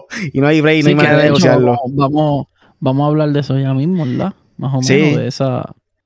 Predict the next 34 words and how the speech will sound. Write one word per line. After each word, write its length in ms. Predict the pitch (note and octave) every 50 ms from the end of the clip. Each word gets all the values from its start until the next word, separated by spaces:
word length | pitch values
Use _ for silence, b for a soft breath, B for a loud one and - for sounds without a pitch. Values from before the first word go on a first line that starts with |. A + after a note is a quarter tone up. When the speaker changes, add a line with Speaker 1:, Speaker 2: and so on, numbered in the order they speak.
| _ _ _ _
Speaker 1:
Mira, 140 | - C3 C3+
Shai 220 | B2 - C3+ C3 C3
Speaker 2:
esa 140 | B2+ C3+
Speaker 1:
Shai 100 | C3 C3
dice 200 | C3+ C3+ C#3+ D3+
por 120 | B2+ B2 C#3+
Speaker 2:
negociación. 20 |
Speaker 1:
aquí, 320 | C#3 D#3 C#3+ D3 D#3 D#3 D#3
Speaker 2:
So 40 | D3+
Speaker 1:
"Ni 180 | C#3+ C#3 C#3 D#3
eso, 500 | F#3 G3 F#3 E3+ C#3 B2+ A#2+ A#2 A#2+ B2
ni 100 | B2 C3+
eso, 160 | C3+ C#3 E3 C#3
ni 240 | D3 C3+ C3 C#3+ D#3
eso 160 | D#3+ F3 F3
pueden 260 | D#3+ E3 D#3+ E3 E3
hacerlo 440 | E3 D3+ - E3 D#3+ D#3+ D#3+ D#3+ D#3+
versión 360 | D3+ D3 C3+ - D3 D3+ D3
móvil, 460 | D3+ D#3 E3 D#3+ C#3 C#3 D3 D#3+ F#3+ G3+ - -
eh, 580 | C3 C3 B2+ B2 B2 A#2+ A#2+ A#2+ A#2 A2 G2+ B B B B B B B _
para 220 | - C3+ C3 C3 B2+
que 120 | - B2+
corra 280 | B2+ C#3 C3+ C#3+ C#3+ C#3+
bien 200 | D3+ D#3+ E3 E3
en 100 | D#3 C#3+
el 60 | C3+
Switch. 280 | - - E3+ F3 -
Además, 420 | D3 C3+ C3 C3 C#3+ D3 C#3 - -
recuerda 500 | C#3+ C#3 B2 A#2 C#3 D3+ D#3+ F3 F#3 F#3
que 140 | F#3 C#3+ C3
ellos 260 | C3+ C#3+ C#3 B2+ -
no 100 | C3+ C3+
tienen 240 | C#3+ C#3 C#3 C#3 C3
crossplay 720 | - C#3 C#3 C#3 D3 D#3 - - - F3 F3+ F#3 F#3+ F#3